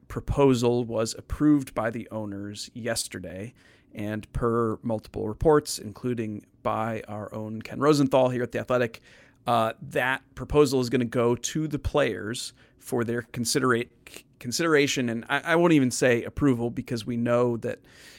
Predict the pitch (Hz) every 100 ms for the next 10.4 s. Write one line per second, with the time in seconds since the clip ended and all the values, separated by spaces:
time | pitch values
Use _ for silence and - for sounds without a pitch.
0 | _ 120 110 139 135 131 120 113 113 113
1 | 117 113 117 110 110 _ _ _ _ 131
2 | 110 _ - 110 110 - _ 120 131 -
3 | 123 127 131 120 113 120 117 - 139 135
4 | 135 135 131 143 143 147 - 131 131 131
5 | 131 127 - 139 135 131 123 120 135 143
6 | 151 147 - - 117 113 110 123 120 -
7 | 110 107 - _ _ - 202 170 104 120
8 | - - - _ _ 123 117 113 117 117
9 | - _ _ _ _ - - - 131 123
10 | 170 190 -